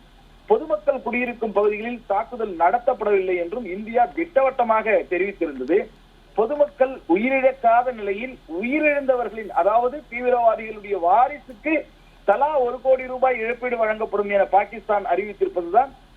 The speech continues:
சர்ச்சையை ஏற்படுத்தியிருக்கிறது. ஏனென்றால், இப்போது மசூத் அசாரினுடைய குடும்பத்தைச் சேர்ந்தவர்கள் பதினான்கு பேர் உயிரிழந்த நிலையில், அவர்களுக்கு பதினான்கு கோடி ரூபாய் இழப்பீடு வழங்கப்படும் என்பதுதான் இதில் முக்கியமான செய்தி.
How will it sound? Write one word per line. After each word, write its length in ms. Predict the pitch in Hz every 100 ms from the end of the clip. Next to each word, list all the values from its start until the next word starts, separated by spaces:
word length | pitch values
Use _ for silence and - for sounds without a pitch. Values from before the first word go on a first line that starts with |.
| -
சர்ச்சையை 500 | 190 - 233 202 180
ஏற்படுத்தியிருக்கிறது. 960 | 180 180 170 160 123 147 170 220 202 175
ஏனென்றால், 440 | 185 185 - 254 - - _ _ -
இப்போது 440 | 190 220 214 196
மசூத் 220 | 196 277
அசாரினுடைய 580 | 226 220 214 208 202 190
குடும்பத்தைச் 440 | 196 220 214 196
சேர்ந்தவர்கள் 540 | 196 180 196 233 214 180
பதினான்கு 480 | 240 277 277 247 233
பேர் 320 | 247 254 214 - -
உயிரிழந்த 420 | 202 240 214 202
நிலையில், 380 | 180 202 262 208 -
அவர்களுக்கு 840 | 160 220 269 254 - 269 226 196 - _
பதினான்கு 500 | 170 220 262 262 226
கோடி 240 | 202 214 220
ரூபாய் 240 | 220 220
இழப்பீடு 340 | 202 202 208
வழங்கப்படும் 520 | 185 185 196 190 185 175
என்பதுதான் 560 | 165 160 147 202 202 165
இதில் 140 | 156 151
முக்கியமான 460 | 160 185 175 175
செய்தி. 440 | - 143 147 214